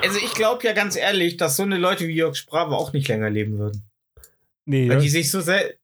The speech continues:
Speaker 2: Jörg Sprave
Speaker 1: die
Speaker 2: auf
Speaker 1: würden
Speaker 2: keinen Fall.
Speaker 1: die würden auch hier, wie heißt der von Seven versus Wild?
Speaker 2: Knossi?
Speaker 1: Nein, der veröff-, der das, äh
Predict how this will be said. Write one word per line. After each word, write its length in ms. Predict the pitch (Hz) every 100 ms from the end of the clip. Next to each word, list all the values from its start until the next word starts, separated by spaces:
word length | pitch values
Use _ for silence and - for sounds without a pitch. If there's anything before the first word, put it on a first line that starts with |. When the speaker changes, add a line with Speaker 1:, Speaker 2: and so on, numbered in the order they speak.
| -
Speaker 2:
Jörg 180 | 139 120
Sprave 360 | - 110 147
Speaker 1:
die 40 | 190
Speaker 2:
auf 40 | 139
Speaker 1:
würden 100 | 139
Speaker 2:
keinen 160 | 113
Fall. 380 | - 139 92 82 _ _ _ _ _ _ -
Speaker 1:
die 100 | 139
würden 240 | 160 185 -
auch 200 | 185 175
hier, 300 | 185 170 147
wie 140 | 175
heißt 280 | 185 180 -
der 120 | 185
von 320 | 175 170 170
Seven 320 | - 170 170 165
versus 360 | 170 160 143
Wild? 400 | 151 170 196 - _ _ _ _ _ _ _ _ _ _ _
Speaker 2:
Knossi? 460 | - 143 151 269 302 - _ _ _ _ _ _ _ _ _ _ _ _
Speaker 1:
Nein, 880 | - 82 104 123 123 117 117 117 139 - -
der 120 | 110
veröff-, 500 | - - 143 139 127
der 200 | 139 120
das, 280 | 117 - -
äh 640 | - 123 113 147 147 -